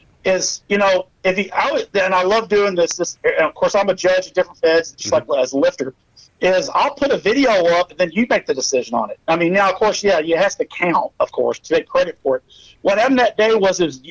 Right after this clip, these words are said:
Speaker 1: uh, Steve Denson had a, uh, the, I think it was the, it was L A Fit Expo. And the neat story on this is leading into it, the year before at the Olympia, or no, no, so the Olympia before the L A Fit, which would be in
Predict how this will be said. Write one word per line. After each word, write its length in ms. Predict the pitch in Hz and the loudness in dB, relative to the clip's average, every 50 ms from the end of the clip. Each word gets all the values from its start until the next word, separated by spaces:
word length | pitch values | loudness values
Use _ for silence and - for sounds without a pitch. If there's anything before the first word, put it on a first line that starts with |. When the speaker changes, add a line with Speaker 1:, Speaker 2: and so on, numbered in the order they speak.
| - | -2
Speaker 1:
uh, 340 | 180 175 165 156 147 139 135 | 0 2 2 2 2 0 -2
Steve 280 | - - - 226 254 233 | -6 -4 -2 -2 0 2
Denson 320 | 247 233 214 - 208 185 | 2 0 0 -2 -2 0
had 180 | 180 190 180 175 | 2 2 2 2
a, 100 | 165 160 165 | 4 4 4
uh, 280 | 156 151 147 143 135 127 123 127 127 127 - | 4 6 4 2 0 -2 -6 -8 -10 -8 -8
the, 320 | 135 131 139 - 151 156 - _ _ - | -10 -12 -12 -12 -14 -16 -16 _ _ -10
I 60 | 143 | -6
think 160 | - 214 214 | -2 -2 0
it 40 | 202 185 | 0 0
was 80 | 156 | -2
the, 80 | 160 160 - | -4 -4 -2
it 60 | 156 | 0
was 100 | 143 - | 0 2
L 140 | 185 226 247 | 2 2 2
A 60 | 240 | 2
Fit 180 | - 226 208 | 2 0 2
Expo. 460 | 185 165 - - - 143 135 127 123 - _ _ _ _ _ _ _ _ _ _ _ _ | 2 0 -2 -2 -2 0 0 0 -2 -4 _ _ _ _ _ _ _ _ _ _ _ _
And 280 | - 180 185 185 175 165 | 0 2 2 2 2 2
the 60 | 165 | 0
neat 220 | 160 196 226 233 - | 0 0 -2 -2 -2
story 300 | - 220 220 220 214 202 | 0 2 4 4 4 4
on 140 | 185 180 | 2 2
this 220 | 180 185 180 - - | 2 2 0 0 0
is 80 | 165 147 | 0 0
leading 300 | 165 202 240 214 208 202 | 2 2 2 2 0 2
into 280 | 220 233 233 - 208 190 | 2 0 0 2 2 2
it, 120 | 180 170 - | 2 0 -2
the 80 | 151 147 | -4 -4
year 200 | 147 190 226 220 | 0 0 0 0
before 320 | 202 - - 220 226 233 | 0 -4 -4 -2 0 0
at 120 | 208 202 | 0 0
the 120 | - 170 151 | 0 -2 0
Olympia, 420 | 143 170 233 262 254 - 185 170 | 0 0 0 0 0 0 0 0
or 100 | - 160 | 2 2
no, 120 | 180 185 180 | 2 2 2
no, 140 | 165 156 147 | 2 2 0
so 160 | - - 165 | 0 -2 -2
the 140 | 160 151 151 | 0 0 0
Olympia 400 | 139 143 175 180 175 - 220 190 | 0 0 0 0 0 0 -2 -2
before 420 | - 143 - - 202 220 220 214 196 | -2 -2 -2 -2 0 2 2 2 2
the 120 | 170 170 | 2 2
L 140 | 170 170 160 | 2 2 0
A 60 | 151 | 0
Fit, 220 | - - 196 185 - | -2 -2 -2 -2 -4
which 140 | 151 143 - | -6 -10 -8
would 60 | 180 160 | -4 -2
be 80 | 160 | -2
in 120 | 156 139 | -2 -2